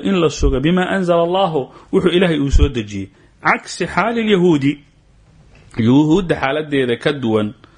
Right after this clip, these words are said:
Xaalad ka duwan. Aladiina kuwaasoo xaawaluu isku dayay katma nasi rajmi. Rajmiga naska ku soo aroray inay qariyaan fi tawraati, kitaabkooda Old Testamentiga inay qariyaan, dadkii isku dayay ka duwan.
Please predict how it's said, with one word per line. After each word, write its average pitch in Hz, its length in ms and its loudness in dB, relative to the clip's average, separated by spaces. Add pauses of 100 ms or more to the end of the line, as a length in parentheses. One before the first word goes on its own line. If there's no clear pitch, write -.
(280)
Xaalad 139 420 -2
ka 180 120 2
duwan. 135 360 2 (1120)
Aladiina 143 460 0
kuwaasoo 143 380 -2
xaawaluu 165 560 0
isku 214 240 -4
dayay 151 440 0 (400)
katma 139 500 -2
nasi 143 380 0
rajmi. 123 640 -2 (400)
Rajmiga 120 840 -2
naska 165 300 -2
ku 208 160 0
soo - 200 -2
aroray 147 360 -2
inay 170 200 -2
qariyaan 170 320 -2
fi 151 120 -6
tawraati, 160 640 -2 (280)
kitaabkooda 131 580 -2
Old 131 200 -2
Testamentiga 120 600 -4
inay 151 160 0
qariyaan, 160 360 -2
dadkii 180 240 -4
isku - 180 -6
dayay 170 200 0
ka 131 100 -4
duwan. 104 220 -6